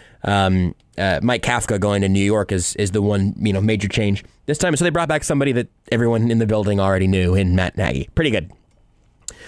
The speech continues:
Uh, what about the offseason altogether, though, Patrick? What about the impact of, uh, of that unit and all the overhauling you saw from the pass catchers, the offseason as a whole? How did that help,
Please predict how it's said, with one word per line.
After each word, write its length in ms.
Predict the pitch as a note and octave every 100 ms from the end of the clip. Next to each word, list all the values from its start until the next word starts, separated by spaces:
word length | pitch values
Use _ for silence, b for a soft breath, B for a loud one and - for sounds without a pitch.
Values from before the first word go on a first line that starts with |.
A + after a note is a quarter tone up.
| B B B
Uh, 120 | E3
what 140 | G3+
about 180 | B3+ C#4
the 140 | A#3+ G#3+
offseason 600 | G3+ G#3+ - - G3+ F3+
altogether, 680 | F3 E3+ D#3 E3 C3 E3 G#3+
though, 220 | B2 E2+
Patrick? 400 | - F#2+ - A2+
What 140 | G3 G3
about 240 | F3+ D#3 B B
the 140 | D3
impact 500 | E3+ D3 D3+ C#3 -
of, 220 | C#3+ B2
uh, 260 | C3 B2+ B2+ -
of 320 | B2+ A2+ A2+
that 240 | C3 C3
unit 280 | B2 C3 C3
and 120 | A#2+
all 160 | B2 C3
the 100 | C3
overhauling 580 | C3+ C3 C3+ C#3 C3 B2+
you 60 |
saw 180 | A#2 B2+
from 140 | G#2+
the 60 | A#2+
pass 240 | E3+ E3+
catchers, 280 | - F3 D#3+
the 80 | C#3
offseason 480 | D3 C#3+ - C#3+ C#3+
as 160 | B2
a 100 | A#2+
whole? 260 | A#2+ F#3 F3 B B B
How 120 | - B3+
did 80 |
that 160 | B3 G#3+
help, 280 | F#3 F3